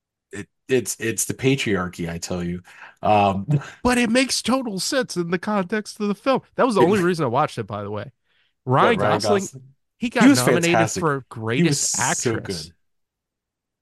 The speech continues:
Speaker 2: if my understanding is correct, right?
Speaker 1: No, it was Best Actor.
Speaker 2: I, I thought it was actress.
Speaker 1: I don't think so. Maybe I'm wrong, but I don't know. Anyways, moving
Speaker 2: It
Speaker 1: on.
Speaker 2: was, like, a technicality because it, it somehow means, like, secondary.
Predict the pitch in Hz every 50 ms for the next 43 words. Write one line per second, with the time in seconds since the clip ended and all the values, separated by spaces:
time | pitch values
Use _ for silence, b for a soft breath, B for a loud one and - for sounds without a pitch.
0 | _ _ _ _ _ _ _ - 139 120 - 139 127 127 120 117 - - 120 107
1 | 101 101 95 - - - 113 101 113 - _ - 107 117 156 220 269 - _ _
2 | _ _ _ _ _ _ _ _ _ - 165 180 151 98 90 98 - - - -
3 | _ _ - - 120 123 - - 127 131 131 - 139 - 101 _ _ _ _ _
4 | _ _ _ _ _ _ _ _ _ - 131 165 - - 110 104 92 147 143 -
5 | 214 202 190 160 135 120 - - _ - - 110 113 - - - - 104 107 107
6 | - - - _ _ _ _ _ _ _ _ _ _ _ _ _ _ _ _ _
7 | _ _ _ _ _ _ _ _ _ _ _ _ - 143 160 196 175 - - 117
8 | 107 131 - - 214 226 170 175 208 233 220 208 160 120 110 117 135 143 139 -
9 | 113 101 101 101 98 92 85 - 107 107 98 92 117 120 - 139 160 160 180 175
10 | 151 202 196 - 160 127 - - 139 147 - - 139 - - 120 117 123 135 143
11 | 143 143 139 131 - 123 107 - 120 113 113 107 - _ _ _ - 110 110 -
12 | - - 127 120 123 123 120 117 113 110 113 117 113 - 117 110 107 104 - _
13 | - _ _ _ _ _ - - - - 110 - 120 117 110 110 107